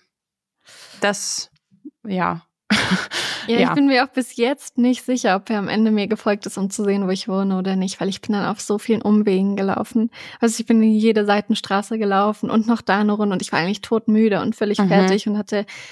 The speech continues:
Speaker 2: längst mehr als fünfundvierzig Kilometern, als ich eigentlich laufen wollte und habe aber halt echt gedacht, ich muss irgendwie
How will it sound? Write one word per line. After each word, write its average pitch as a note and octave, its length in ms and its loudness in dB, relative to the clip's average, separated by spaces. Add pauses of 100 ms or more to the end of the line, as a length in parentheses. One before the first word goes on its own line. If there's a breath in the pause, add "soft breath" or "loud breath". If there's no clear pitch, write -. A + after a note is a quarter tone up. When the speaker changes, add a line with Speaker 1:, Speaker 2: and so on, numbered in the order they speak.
(180 loud breath)
Speaker 2:
längst A3+ 440 2 (100)
mehr A3+ 320 4
als G#3+ 240 0 (300)
fünfundvierzig A#3+ 600 2
Kilometern, A3+ 580 2
als G#3 160 0
ich G#3 120 0
eigentlich G#3+ 220 2
laufen - 340 0
wollte G#3 320 0
und G3+ 160 -2 (340 loud breath)
habe G#3 160 -2
aber - 220 -2 (320)
halt G#3+ 140 0
echt - 260 -4 (120)
gedacht, A3 300 -6
ich - 120 -10
muss G#3 180 -4
irgendwie A3 600 2